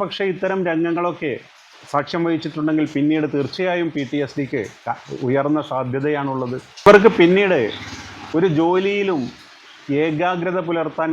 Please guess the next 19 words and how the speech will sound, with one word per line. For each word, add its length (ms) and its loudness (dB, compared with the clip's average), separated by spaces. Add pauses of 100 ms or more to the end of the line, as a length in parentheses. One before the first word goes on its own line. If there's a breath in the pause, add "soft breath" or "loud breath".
കഴിയാതെ 480 -2
വരും. 200 -6 (480)
അതേപോലെ 460 4
തന്നെ 160 0 (160)
ഇവരുടെ 280 0 (140)
വ്യക്തിബന്ധങ്ങളിൽ 880 0 (180)
ഇടർച്ച 320 -2 (100)
വരും. 200 -4 (1040)
മാനസികാരോഗ്യം 920 0
ക്ഷയിക്കുന്നത് 560 -2 (100)
പോലെ 420 0
തന്നെ 240 -2 (300)
ഇവരുടെ 320 0 (640)
ശാരീരിക 600 0 (100)
ആരോഗ്യങ്ങളും 760 -2
ക്ഷയിക്കും. 440 -4 (840)
അതുകൊണ്ട് 340 2 (380)
ഉടൻ 260 -2
തന്നെ 220 -2